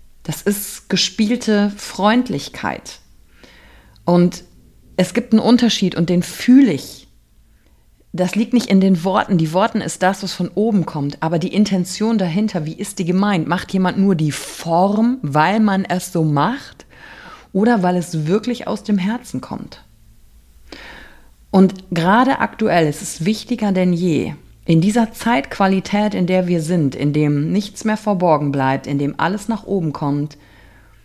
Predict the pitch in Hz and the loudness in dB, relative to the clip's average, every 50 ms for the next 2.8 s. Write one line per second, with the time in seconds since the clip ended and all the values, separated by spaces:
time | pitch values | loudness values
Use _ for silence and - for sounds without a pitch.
0 | _ _ - - - - - - - _ _ - - 156 139 160 196 214 - 233 | _ _ -20 -20 -20 -20 -20 -20 -20 _ _ -8 -6 -4 0 2 0 2 2 0
1 | 233 - - - - - - 180 208 208 - - - - - - - - - - | 0 0 -2 -8 -12 -4 -2 -2 -2 -2 -6 -12 -16 -18 -20 -20 -20 -14 -12 -8
2 | - 196 196 180 175 175 175 185 196 190 175 139 123 113 - - | -2 0 0 2 2 0 0 0 0 0 0 0 0 -2 -6 -8